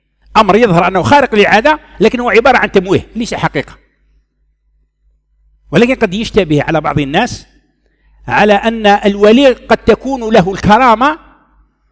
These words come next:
أعظم مثلا من النبي، وليس كذلك. الكرامة التي يؤتيها،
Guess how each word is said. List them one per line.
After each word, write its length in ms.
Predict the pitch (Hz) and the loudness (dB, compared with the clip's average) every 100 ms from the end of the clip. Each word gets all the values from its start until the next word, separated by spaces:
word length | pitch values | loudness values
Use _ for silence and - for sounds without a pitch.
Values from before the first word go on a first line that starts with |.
| _ _ | _ _
أعظم 480 | 262 233 240 285 233 190 | 0 2 2 -2 -2 -4
مثلا 280 | 240 233 208 | -2 -2 -2
من 200 | 196 165 | -4 -2
النبي، 320 | 143 104 104 _ - | -4 -4 -10 _ -10
وليس 260 | 214 240 190 | -6 -4 -4
كذلك. 640 | 143 120 98 - - - _ _ 156 | -4 -4 -8 -12 -20 -20 _ _ -6
الكرامة 460 | 147 180 277 302 | 0 2 2 2
التي 440 | 277 262 220 214 214 | 2 2 0 -4 -4
يؤتيها، 580 | 277 254 247 180 160 | -6 -2 0 2 2